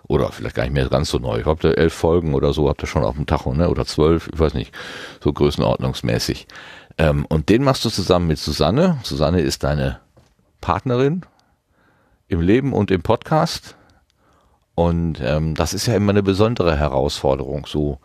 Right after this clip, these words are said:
wenn man <laughs> als Lebenspartner auch noch am Mikrofon Partnerschaft, äh, äh, eingeht.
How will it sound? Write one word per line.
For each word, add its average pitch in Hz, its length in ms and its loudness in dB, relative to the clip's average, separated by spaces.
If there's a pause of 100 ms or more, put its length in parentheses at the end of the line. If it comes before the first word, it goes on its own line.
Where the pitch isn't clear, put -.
(340)
wenn 78 300 0 (160)
man 101 120 2 (200)
<laughs> 139 180 -4
als - 360 -2 (180)
Lebenspartner 92 800 0
auch 80 100 -2
noch 87 160 0
am 71 140 2
Mikrofon 92 500 2
Partnerschaft, - 720 -4
äh, 69 300 0 (400)
äh, - 20 -10 (420)
eingeht. 78 540 2